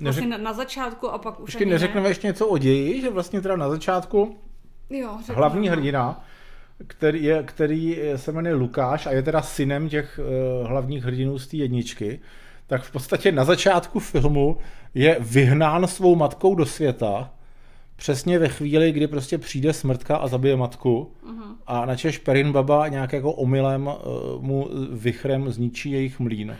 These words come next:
Speaker 1: Ne, to udělá schválně, to říkala.
Speaker 2: Aby,
Speaker 1: Já
Speaker 2: aby
Speaker 1: jsem
Speaker 2: musel do
Speaker 1: spl-,
Speaker 2: světa.
Speaker 1: já jsem splnila přání tvý matce, která chce, aby šel do světa, to udělala
Speaker 2: Jo,
Speaker 1: schválně.
Speaker 2: takže matka chtěla, aby šel mladý do světa, a proto zničila rodinný mlýn. Což je taková typická prostě Perin baba.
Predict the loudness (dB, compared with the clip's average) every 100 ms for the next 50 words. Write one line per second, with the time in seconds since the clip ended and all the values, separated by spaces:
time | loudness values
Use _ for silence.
0 | -10 -8 -6 -6 -4 -6 -8 -8 -6 -4
1 | -6 -8 -10 -12 -12 -10 -4 0 0 0
2 | 0 0 2 2 2 0 -2 -2 -4 -6
3 | -8 -12 -8 -6 -6 -6 -8 -10 -14 -12
4 | -10 -10 -12 -8 -10 -10 -14 -12 -8 -8
5 | -10 -12 -12 -12 -12 -12 -12 -12 -12 -12
6 | -12 -14 -10 -4 -2 -2 -2 -2 0 -2
7 | -2 -4 0 0 0 -2 -4 -2 -2 -2
8 | -2 -2 0 -2 -2 -6 -4 -4 -2 -4
9 | -2 -4 -4 -4 -4 -2 -2 0 0 0
10 | 0 0 -2 -4 -10 -16 -20 -20 -20 -20
11 | -20 -20 -4 0 0 -2 0 0 0 -4
12 | -6 -10 -6 -6 -4 -10 -10 -8 -4 -2
13 | -2 -4